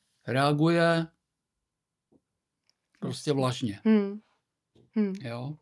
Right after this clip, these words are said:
Speaker 1: Jako, jako většina teda, jako celek,
Speaker 2: Hmm.
Speaker 1: jo?
Speaker 2: Hmm.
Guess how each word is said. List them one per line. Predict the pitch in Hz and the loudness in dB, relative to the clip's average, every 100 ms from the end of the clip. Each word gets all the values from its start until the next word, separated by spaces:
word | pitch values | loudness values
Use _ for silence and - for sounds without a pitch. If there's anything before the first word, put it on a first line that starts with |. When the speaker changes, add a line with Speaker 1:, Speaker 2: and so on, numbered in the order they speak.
| _ - | _ -8
Speaker 1:
Jako, | 123 135 127 - | -4 -4 -6 -8
jako | - 127 147 | -8 -2 0
většina | 135 127 - 127 113 | 0 -2 -4 -4 -6
teda, | 110 110 110 | -8 -14 -14
jako | - - | -16 -16
celek, | - 220 208 208 - - | -8 -6 -6 -10 -18 -20
Speaker 2:
Hmm. | 104 | -16
Speaker 1:
jo? | 123 156 _ - | -14 -14 _ -12
Speaker 2:
Hmm. | 214 208 | -10 -10